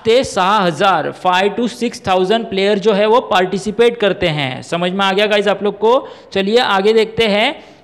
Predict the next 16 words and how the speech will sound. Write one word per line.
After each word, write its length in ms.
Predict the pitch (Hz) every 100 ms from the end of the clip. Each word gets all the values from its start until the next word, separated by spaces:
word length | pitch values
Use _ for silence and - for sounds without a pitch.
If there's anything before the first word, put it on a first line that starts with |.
| -
स्त्री 340 | - 247 277 302
खेळाडूंची 1000 | 233 220 226 226 240 247 247 - 262
ही 380 | 202 202 277 339 - -
संख्या 520 | - 233 262 202 202 240 180
दोन 260 | 208 254
हजाराच्या 840 | 202 190 196 202 214 208 196 247 294 - -
आसपास 580 | 160 175 - 202 240 240
असते। 760 | 165 - - 202 175 143 - - - -
फीमेल 460 | 233 240 247 269 277
प्लेयर्स 440 | 277 233 240 233
का 180 | - 233
भी 140 | 247 247 156 -
जो 140 | 180 208
काउंट 380 | 202 208 240 208
है 200 | 208 151
वो 260 | 185 240